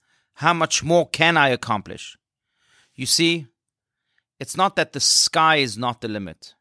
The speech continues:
Rather, the sky is the launch pad of your lives. Doing your best is not good enough. I know this may not sound like a recipe for an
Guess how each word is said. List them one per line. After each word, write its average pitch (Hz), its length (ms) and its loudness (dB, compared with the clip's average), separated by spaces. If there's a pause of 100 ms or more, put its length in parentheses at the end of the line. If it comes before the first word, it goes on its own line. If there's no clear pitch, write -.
(540)
Rather, 156 400 2
the 131 100 -6
sky 160 560 2
is 131 200 -10
the 131 100 -8
launch 147 640 0
pad 113 320 0 (140)
of 110 160 -10
your 117 120 -4
lives. 120 640 -2 (680)
Doing 147 200 -2
your 143 160 0
best 151 500 0
is 110 180 -6
not 139 200 0
good 143 140 0
enough. 120 480 -6 (800)
I 127 80 0
know 160 140 4
this 151 180 -2
may 151 100 -2
not 147 220 -2
sound 156 320 2
like 135 180 0
a 127 60 0
recipe 151 480 0
for 139 180 -4
an 123 100 -4